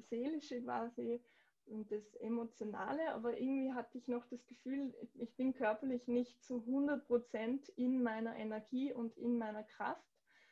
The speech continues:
Und eben dann das mit dem Herz, ähm, da habe ich mir gedacht, "Na, ich, ich, ich will da jetzt irgendwie was ändern." Und so von der westlichen Medizin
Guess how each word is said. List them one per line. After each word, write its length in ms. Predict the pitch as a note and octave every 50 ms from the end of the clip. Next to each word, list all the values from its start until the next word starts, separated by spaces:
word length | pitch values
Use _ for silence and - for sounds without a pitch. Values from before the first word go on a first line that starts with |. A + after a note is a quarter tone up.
| - _ _ _ -
Und 160 | A#3+ A#3+ -
eben 200 | - A#3 A#3 A3+
dann 220 | A3 A3 G#3+ A#3+ B3
das 180 | A#3+ A#3+ -
mit 240 | A#3+ A#3 A3+ - -
dem 160 | A3 G#3+ G#3+
Herz, 640 | G3+ G3+ A3 G#3+ A#3+ D#4 - - - _ _ _ - - _ _ _ _ _ -
ähm, 600 | B3 A#3+ A#3+ A#3+ A#3+ A#3+ A#3+ A#3+ A#3+ A#3+ B3 B3 - _ _ _ _ _ _ _ _ _ _ _ _ _ _ _ -
da 100 | A#3 G#3
habe 120 | A3+ C4+
ich 60 | C4+
mir 120 | C#4 C4 B3+
gedacht, 240 | B3 - B3+ - - -
"Na, 240 | A3+ A#3 C4 C#4+
ich, 180 | D4 D4 D4+ -
ich, 220 | - B3+ A#3 - - _ _ _ -
ich 300 | - A#3+ A#3+ - - -
will 180 | A#3 B3+ B3+ B3
da 120 | C#4+ C#4
jetzt 300 | B3+ B3 A#3+ B3 - -
irgendwie 360 | - A#3+ A#3+ B3 B3 A#3+ A#3
was 180 | A#3+ B3 B3 -
ändern." 540 | - - G#3+ G#3+ A3+ B3 C#4 D#4 E4+ F4+ E4+ -
Und 400 | B3+ B3+ B3+ B3+ B3+ B3 - B3+ - - A#3+ - _ _ _ _
so 220 | - - B3+ C4
von 160 | B3+ - B3 A#3+
der 120 | A3+ G#3+
westlichen 460 | A3 A#3 A#3+ - - D#4 - C4+ B3
Medizin 580 | A#3+ A#3+ A3+ B3 A#3+ - - C4 C4 B3+ B3